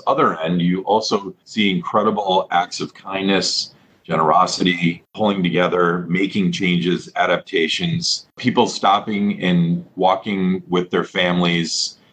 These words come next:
So it's this, I think that's one of the takeaways for me is, like, it's this strange world we're both, like, are existing in. And as Tara was saying, like, these have always been there. This pandemic, I think, has illuminated these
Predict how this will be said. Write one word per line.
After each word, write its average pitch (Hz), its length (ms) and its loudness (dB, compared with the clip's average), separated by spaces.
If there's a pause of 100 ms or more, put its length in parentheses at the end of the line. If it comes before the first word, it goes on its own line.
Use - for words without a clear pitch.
(100)
So 120 120 0
it's 117 220 2
this, - 500 0
I 117 200 -4
think 127 200 -2
that's - 180 0
one 127 100 0
of 113 60 -2
the 104 80 2
takeaways 107 420 0
for 110 120 -2
me 113 160 2
is, 95 100 0
like, 98 280 0
it's - 220 -6
this - 220 -2
strange 110 680 0
world 110 440 0
we're 101 120 0
both, 95 340 0
like, 87 280 -4
are 95 220 2
existing 98 640 -2
in. 87 420 -2 (140)
And 98 120 -8
as 90 160 0
Tara 113 220 4
was 95 160 -2
saying, 120 200 2
like, 92 180 0 (380)
these 123 200 0
have 110 140 2
always 110 280 2
been 113 320 0
there. - 300 -4 (180)
This - 340 -4 (160)
pandemic, 101 540 0
I 95 100 2
think, 90 280 -4
has 85 560 0
illuminated 101 640 -2 (140)
these 85 260 -4